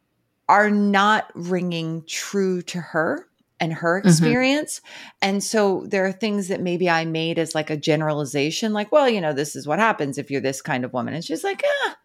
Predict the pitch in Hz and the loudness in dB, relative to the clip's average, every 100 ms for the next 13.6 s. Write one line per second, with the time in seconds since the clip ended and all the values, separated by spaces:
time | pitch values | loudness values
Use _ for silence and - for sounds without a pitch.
0 | _ _ _ _ 494 539 508 415 349 123 | _ _ _ _ -6 -2 2 4 4 4
1 | 143 _ _ _ _ _ 381 427 415 392 | -2 _ _ _ _ _ -4 0 2 6
2 | 330 151 - 214 - 220 185 180 170 202 | 6 4 4 2 2 -2 2 0 2 0
3 | 180 180 160 151 - 180 160 147 156 147 | 2 2 4 2 2 -2 -2 0 0 2
4 | - 139 131 143 156 - 190 180 170 170 | 2 2 2 0 -4 -4 -2 -2 0 2
5 | 160 156 156 156 156 151 151 151 143 _ | 2 2 0 0 0 -2 -2 -4 -8 _
6 | - - - _ _ _ - - 226 180 | -20 -20 -20 _ _ _ -2 2 4 4
7 | 160 170 147 143 139 156 151 208 185 180 | 2 2 2 2 0 -2 -4 -2 0 0
8 | 175 160 - 165 160 151 143 - _ - | -4 -2 2 4 4 2 0 -10 _ -8
9 | 165 139 147 - 180 175 170 160 151 - | -4 -4 -6 0 0 0 -2 -4 -6 -2
10 | 165 - 131 107 - _ _ - - 214 | -2 -2 -4 -6 -8 _ _ -20 -2 0
11 | 208 269 247 233 277 - 220 220 233 - | 2 0 2 2 2 0 -2 -2 -4 -4
12 | 185 160 156 156 151 170 170 160 156 165 | -4 -4 -6 -6 -4 -2 -2 -4 -2 0
13 | 170 170 160 147 143 143 | 0 -2 -2 -2 -4 -6